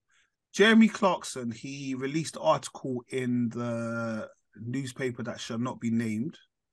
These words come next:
if you are in Liverpool, so you know what newspaper it was. And basically, he said he's dreaming of the day when she's made to parade naked through the streets of every town in Britain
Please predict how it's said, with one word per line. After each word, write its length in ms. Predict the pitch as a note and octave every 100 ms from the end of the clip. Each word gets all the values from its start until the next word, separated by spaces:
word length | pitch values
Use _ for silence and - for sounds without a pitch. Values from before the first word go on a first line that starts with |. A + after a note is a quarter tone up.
| _ _ _ _ _ _
if 180 | B2 -
you 180 | B2 A#2
are 160 | A2+ A2
in 120 | A2
Liverpool, 500 | A#2+ G#2 - G#2 F3+ -
so 160 | -
you 80 | G2+
know 100 | G#2
what 140 | G2+
newspaper 460 | F#2+ G#2 - F#2+ -
it 40 |
was. 220 | F#2+ G2 - _ _ _ _ - _ _ _ _ _ D3
And 240 | D3 B2
basically, 500 | F#3+ G#3+ - C3 A#2+
he 220 | C#3 B3+
said 400 | - - B2 A#2 - - _ _ _ _ _ _ - _ _
he's 300 | - G3+ F3
dreaming 560 | - D#3+ G#3 A#3+ A3+ G3+
of 160 | F3+
the 100 | D#3+
day 520 | B2+ D3 C3 A#2 F3 - _ _ _ _
when 200 | C#3 C#3
she's 400 | B2 - F3 D#3+
made 340 | E3 E3 D3+ -
to 100 | B2
parade 440 | C#3+ D3 D3 B2+
naked 400 | C#3+ E3 E3 E3+
through 200 | - D#3+
the 80 | C3+
streets 400 | - - D#3 -
of 120 | A#2+
every 280 | D3 D#3 E3+
town 340 | - D#3+ D3
in 120 | C3+ B2+
Britain 420 | C#3 A2 A2+